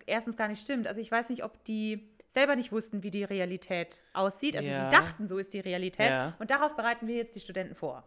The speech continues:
Speaker 2: Okay.
Speaker 1: Und da gab es einen Kurs, der hieß Classroom Management.
Speaker 2: Okay, ist ein großes Wort.
Speaker 1: Der musste belegt werden auch irgendwie. Ich dachte, dass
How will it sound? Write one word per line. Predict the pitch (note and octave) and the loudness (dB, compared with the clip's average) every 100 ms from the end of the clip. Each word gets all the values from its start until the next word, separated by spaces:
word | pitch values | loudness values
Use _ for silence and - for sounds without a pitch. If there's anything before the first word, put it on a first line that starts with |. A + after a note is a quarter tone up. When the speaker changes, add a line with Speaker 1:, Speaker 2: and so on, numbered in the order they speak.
| - | -6
Speaker 2:
Okay. | D3+ G#3 F#3+ A2 - _ _ - - - - _ | -4 -2 -4 -6 -8 _ _ -20 -20 -20 -20 _
Speaker 1:
Und | B3 C4 C4 - | 2 2 0 0
da | A#3+ | 0
gab | B3 C#4+ | 2 -2
es | - | -2
einen | B3 A#3+ | -2 -2
Kurs, | - B3 G4 - - _ - - _ _ - - | -2 0 0 -2 -8 _ -20 -20 _ _ -18 -14
der | - A3 A3 | -2 0 0
hieß | - C#4 E4+ C#5 - - - _ _ _ - | 0 0 0 -4 -8 -10 -16 _ _ _ -12
Classroom | - A#3+ A3 A#3+ - G3+ G3+ A#3 G#3 G3+ | -2 4 6 6 4 -6 -2 0 0 2
Management. | G3+ G3+ G3+ D#3+ D#3+ C#3+ C3+ C#3 - - _ _ _ - A2+ G#2 - | 0 0 -2 -4 -6 -8 -8 -12 -16 -20 _ _ _ -12 -12 -12 -12
Speaker 2:
Okay, | B2+ A2+ | -8 -6
ist | C3+ C#3 | -4 -4
ein | |
großes | C3 C#3 B2+ B2+ C3 | 4 4 4 -2 4
Wort. | B2 D3 G3 - | 6 6 4 0
Speaker 1:
Der | G#3+ | 2
musste | G#3+ D4+ - D4 | 2 2 -2 -2
belegt | C#4 B3 C#4+ C#4+ | 0 0 -2 0
werden | C4+ C4+ | 2 2
auch | C4+ C4 | 0 -2
irgendwie. | C4+ B3+ B3 B3+ C4 B3+ | -2 -2 -2 -4 -4 -6
Ich | - | 2
dachte, | B3+ C4+ C#4 | 2 4 0
dass | B3+ | 2